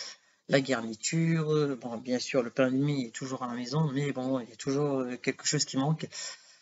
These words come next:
parce que, bah, les enfants, quand ils, ils rentrent de l'école, ils mangent tout ce qui bouge.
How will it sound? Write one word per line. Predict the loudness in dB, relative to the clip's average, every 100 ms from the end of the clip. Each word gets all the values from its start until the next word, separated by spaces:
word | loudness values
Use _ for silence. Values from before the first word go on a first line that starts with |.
| _ _ _ -4
parce | -2 -2 -4
que, | -2 0
bah, | 0
les | 0 -2 0
enfants, | 0 0 -4 -4 -4 -6 -8
quand | -10 -8
ils, | -10 -10 -8
ils | -2
rentrent | -2 0
de | 2
l'école, | 2 4 2 2
ils | 2 2 2
mangent | 2 0
tout | -2
ce | -4
qui | -4
bouge. | 0 0 0